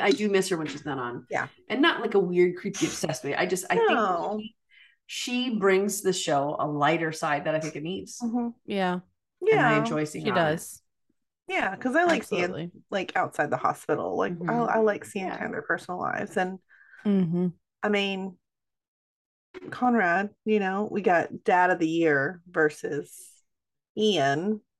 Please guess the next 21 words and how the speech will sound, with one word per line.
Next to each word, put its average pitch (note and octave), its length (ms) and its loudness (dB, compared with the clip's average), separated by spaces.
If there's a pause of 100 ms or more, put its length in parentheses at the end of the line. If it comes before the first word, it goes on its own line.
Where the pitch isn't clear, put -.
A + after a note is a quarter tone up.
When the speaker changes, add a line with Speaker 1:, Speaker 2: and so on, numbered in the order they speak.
Speaker 2:
who, A#4+ 200 -2
Speaker 3:
Not C#5+ 260 2
so G#4 200 0
much. D4 300 2
Speaker 2:
sorry, C#4+ 220 2
Maureen, G#3+ 500 4
but G#3+ 160 -2
not B3+ 300 0
so A3+ 120 -2
much. - 520 -2
Speaker 1:
No, C4 80 -2
he B3+ 140 4
doesn't D#4 260 4
Speaker 2:
I G#3+ 40 -4
Speaker 1:
hold A#3 200 2
my G#3+ 120 6
affection F#3 360 -2
anymore. C3+ 340 -6 (300)
Speaker 3:
Huh? A3+ 240 6
<laughs> - 680 2
Speaker 2:
I, G#3 160 4